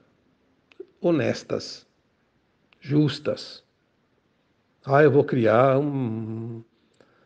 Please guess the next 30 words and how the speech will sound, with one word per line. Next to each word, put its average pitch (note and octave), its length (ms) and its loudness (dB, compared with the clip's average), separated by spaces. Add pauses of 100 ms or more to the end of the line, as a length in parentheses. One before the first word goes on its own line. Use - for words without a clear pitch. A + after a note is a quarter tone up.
(100)
ah, B2+ 60 -2
eu C3 60 2
vou, E3 120 6
posso F3+ 300 6
criar F3+ 180 0
um G3 100 0
carro, G#2+ 400 -4 (200)
né? D3+ 260 -8
Um D3 100 -6
automóvel. D3+ 560 0
Então D#3 180 2
eu G3 40 2
vou G#3 120 4
criar E3+ 180 2
uma E3+ 140 2
Ferrari." A#2 600 4 (680)
Não. G3+ 380 -4 (840)
Por D4+ 100 4
que D#4+ 100 8
que D#4+ 100 -8
você - 80 2
precisa C#3 180 0
de B2+ 60 2
uma A#2 80 0
Ferrari? G#2+ 420 -2 (2000)
Você C#4 160 4
pode G#2+ 360 0 (120)
cocriar - 580 -6
um G#3 240 -2
automóvel D3 640 0